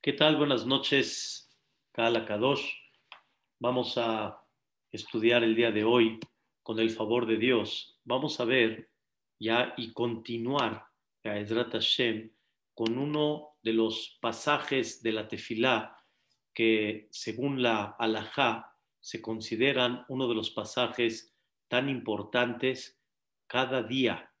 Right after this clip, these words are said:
que decimos la Tefilá de Shahrit.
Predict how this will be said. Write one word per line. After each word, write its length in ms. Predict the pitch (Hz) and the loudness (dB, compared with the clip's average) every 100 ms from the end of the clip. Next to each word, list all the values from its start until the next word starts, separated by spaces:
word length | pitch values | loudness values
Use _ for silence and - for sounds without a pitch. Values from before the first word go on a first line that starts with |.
| _ _ _ | _ _ _
que 120 | - | -6
decimos 880 | 107 104 - 123 127 143 151 - _ _ _ _ | -4 -4 -6 -4 -2 -2 -4 -10 _ _ _ _
la 200 | 113 107 | -10 -8
Tefilá 720 | 107 104 113 107 123 175 - - | -10 -8 -4 0 0 -2 -6 -16
de 140 | - 110 | -6 0
Shahrit. 680 | - 107 - 120 117 110 | 0 0 -2 0 0 0